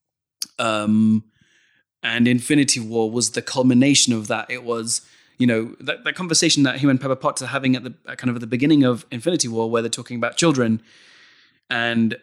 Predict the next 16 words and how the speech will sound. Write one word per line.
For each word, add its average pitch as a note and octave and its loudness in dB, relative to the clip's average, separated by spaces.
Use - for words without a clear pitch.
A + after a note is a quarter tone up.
spoiler A2+ 0
alert, G#2+ -2
obviously, A2 -4
if G#2 -18
you A2+ -14
haven't A2 -12
seen A2 -8
Infinity G#2+ -14
War, G#2+ -12
there's G#2 -8
gonna A2+ -10
be G#2+ -4
spoilers G#2+ -4
here. G#2 -12
The, B2 -2
when B2 4